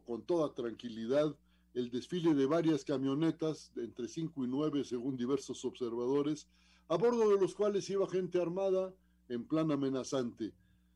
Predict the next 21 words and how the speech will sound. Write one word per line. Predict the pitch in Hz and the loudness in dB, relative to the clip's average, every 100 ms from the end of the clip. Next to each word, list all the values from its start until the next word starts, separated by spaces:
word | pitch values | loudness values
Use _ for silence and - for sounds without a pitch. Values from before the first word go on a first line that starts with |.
| _ _ _ _ _ - | _ _ _ _ _ -2
Parece | 165 190 180 | 2 4 2
que | 151 147 | 0 0
no | 165 | 0
pasó | 170 131 147 | -2 -2 0
a | |
mayores | 143 131 139 139 131 | 0 0 0 0 -2
el | 123 | -2
asunto, | 127 156 156 - 123 - _ _ _ - | -2 -2 -2 -4 -6 -8 _ _ _ 2
pero | 196 202 196 202 202 - _ _ - | 6 8 8 6 2 -8 _ _ -4
el | 160 160 | 0 4
hecho, | 190 190 170 | 4 4 2
pues, | 180 170 - - | 4 2 0 -4
es | 151 156 - | 0 0 -2
que | - 143 | -2 -2
si | - - 160 | -2 -4 2
es | 180 175 | 2 0
posible | - 156 - 208 190 135 117 - | -4 -4 -4 -4 -2 -2 -2 -4
que | 123 | -4
un | 139 135 | -2 0
grupo | 143 147 135 127 | 0 0 2 2
de | 120 113 | 2 0